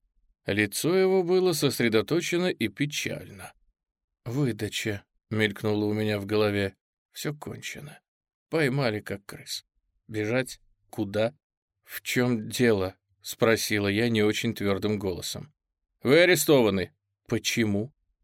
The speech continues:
"По обвинениям, предъявленным этой дамой". "Каким обвинением? Я в жизни не видела этой особы. Откуда она меня знает?"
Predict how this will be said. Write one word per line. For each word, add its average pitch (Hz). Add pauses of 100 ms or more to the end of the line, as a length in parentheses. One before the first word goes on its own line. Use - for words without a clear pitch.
(340)
"По 120
обвинениям, 170
предъявленным 151
этой 139
дамой". 117 (340)
"Каким 120
обвинением? 98
Я 117
в 110
жизни 135
не 131
видела 113
этой 113
особы. 98 (200)
Откуда 131
она 127
меня 123
знает?" 98